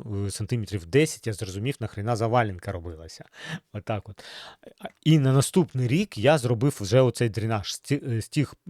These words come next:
пір, друзі, жодної води тут не було. Жодної.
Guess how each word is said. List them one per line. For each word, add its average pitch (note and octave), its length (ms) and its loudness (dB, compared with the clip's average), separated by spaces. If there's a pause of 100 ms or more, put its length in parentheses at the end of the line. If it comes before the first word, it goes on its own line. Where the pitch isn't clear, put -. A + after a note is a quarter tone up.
(160)
пір, F3+ 220 2
друзі, A#2+ 440 0
жодної B2 460 2
води A2+ 200 -2
тут - 180 -6
не G#2+ 60 -6
було. F#2 340 -10 (260)
Жодної. G2 500 0